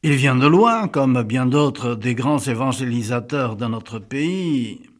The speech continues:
asiates comme Irénée, irlandais comme Colomban, italiens comme Cassien ou Fortuna, allemands comme Radegonde. Lui, Martin,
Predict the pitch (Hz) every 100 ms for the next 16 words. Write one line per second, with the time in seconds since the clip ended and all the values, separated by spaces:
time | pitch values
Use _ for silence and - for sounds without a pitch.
0 | _ - 110 107 117 113 131 107 117 110
1 | 107 120 113 110 117 127 127 131 123 113
2 | 113 113 120 127 123 123 113 113 123 110
3 | 110 117 120 123 120 117 117 110 123 120
4 | 120 120 117 120 110 107 - 117 - 127
5 | 123 117 - 113 - 110 117 131 131 -
6 | - - 117 117 120 135 135 127 117 117
7 | 104 110 120 131 165 175 139 107 - -
8 | _ _ _ _ 127 165 214 165 143 -
9 | 185 202 196